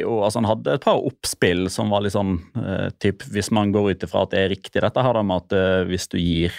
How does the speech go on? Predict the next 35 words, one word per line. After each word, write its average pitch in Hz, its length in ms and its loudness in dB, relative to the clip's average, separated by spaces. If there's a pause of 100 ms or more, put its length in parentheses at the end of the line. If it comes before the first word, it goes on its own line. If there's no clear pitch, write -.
eh, 87 340 0
en 92 160 0
god 90 220 0
venn 85 240 2
en 90 160 0
god 98 180 0
passning, 120 460 0
så 107 240 0
virker 101 260 -4
det 90 60 0
ikke 117 160 2
som 143 160 4
at 123 260 -2
Sergio 113 320 0
Ramos 85 300 0
har 98 80 -10
tenkt 90 160 -4
å - 60 -6
sende 95 200 0
julekort 92 560 0
til 98 140 0
Ivan 92 180 2
Rakitic. 87 460 -2
Det - 580 -8
var 98 80 6
et - 80 -4
par - 140 2
passninger 120 400 2
opp - 160 -2
der 71 120 0
som 107 140 -2
var - 180 0
litt - 220 -4
for 95 240 2
harde, 92 320 0